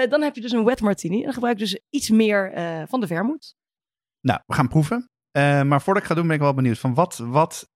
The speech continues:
Speaker 2: maakt deze cocktail, de martini, eh, zo aansprekend? Waarom is hij zo populair en een van de vijf klassiekers?
Speaker 1: Ja, het is een van mijn, van mijn lievelings, omdat, ehm, het simplicity vind ik juist altijd heel erg mooi. Het is, ik vergelijk altijd cocktails maken heel erg met eten,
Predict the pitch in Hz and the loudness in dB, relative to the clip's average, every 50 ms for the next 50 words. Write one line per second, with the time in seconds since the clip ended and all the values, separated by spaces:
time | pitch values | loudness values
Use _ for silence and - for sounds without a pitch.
0 | _ _ _ _ _ 110 110 120 135 143 156 147 - - - 110 107 123 131 156 | _ _ _ _ _ -2 0 2 4 2 2 0 -4 -8 -14 -8 -2 0 0 0
1 | 165 147 - - - 131 120 - - 139 147 180 190 - 104 104 127 131 123 101 | 0 -2 -4 -4 -4 -4 -4 -2 -2 -2 -2 -2 -6 -10 -4 0 2 2 2 2
2 | 90 - - 107 120 151 185 208 - _ _ _ _ - 117 110 107 110 107 104 | 0 0 0 0 2 2 0 -2 -4 _ _ _ _ -2 0 0 2 2 2 0
3 | 107 107 110 - 135 135 120 123 117 - - 170 156 127 - 87 87 110 123 135 | 0 0 -2 -2 -2 -2 -4 -6 -8 -6 -2 -2 -2 -2 -2 -6 -6 -4 -4 -2
4 | 143 135 - - 110 - 135 120 113 113 107 - _ _ _ _ _ _ - 127 | -4 -4 -6 -6 -6 -4 -2 -2 -2 -2 -4 -8 _ _ _ _ _ _ -4 -4
5 | 120 113 131 123 143 147 131 104 92 98 101 107 120 120 110 107 113 104 110 - | -2 0 0 0 2 2 2 0 -2 -4 -4 -4 -4 -4 -4 -4 -6 -8 -8 -8
6 | - 95 92 - _ - 92 - 120 117 - - - - - _ _ _ _ _ | -8 -10 -10 -10 _ -16 -16 -14 -14 -16 -16 -20 -20 -20 -20 _ _ _ _ _
7 | _ - - - - - - 269 311 285 285 302 285 285 269 247 233 208 254 247 | _ -14 -14 -12 -8 -4 -4 -4 -2 -2 -2 -2 -2 -2 -4 -8 -10 -10 -8 -6
8 | 247 240 240 294 311 285 302 285 262 - 233 247 220 254 254 262 - - - - | -4 -4 -4 -4 -4 -6 -6 -8 -8 -8 -6 -2 0 0 0 0 -2 -4 -2 0
9 | 220 214 214 220 214 208 208 - - 202 240 262 220 277 254 - 311 285 233 - | 2 4 4 4 2 0 -4 -6 -4 -2 -2 -2 -2 -6 -6 -4 -4 -4 -2 0
10 | 320 370 359 - 311 233 - 302 285 277 269 226 208 254 254 254 - - 226 220 | 0 0 2 0 -2 0 2 2 4 2 2 0 -2 -2 -2 -2 -2 0 0 0
11 | 226 - - 226 233 214 214 208 190 175 170 170 175 190 - 302 359 - _ - | 0 0 0 0 0 0 0 0 -2 -2 -2 -4 -4 -2 -4 -4 -6 -8 _ -10
12 | 214 220 202 - - - - 214 - - - 233 226 220 226 - - 214 208 196 | -8 -8 -8 -8 -8 -8 -8 -10 -10 -8 -6 -2 -2 -2 -2 0 -2 -2 -2 -2
13 | - 240 240 - 220 208 208 208 202 202 175 185 190 196 180 156 175 - - 180 | -4 -6 -6 -6 -6 -4 -2 -2 -2 -2 -2 -4 -4 -4 -6 -8 -10 -6 -2 0
14 | 202 240 220 240 262 302 | 0 0 0 0 -2 -2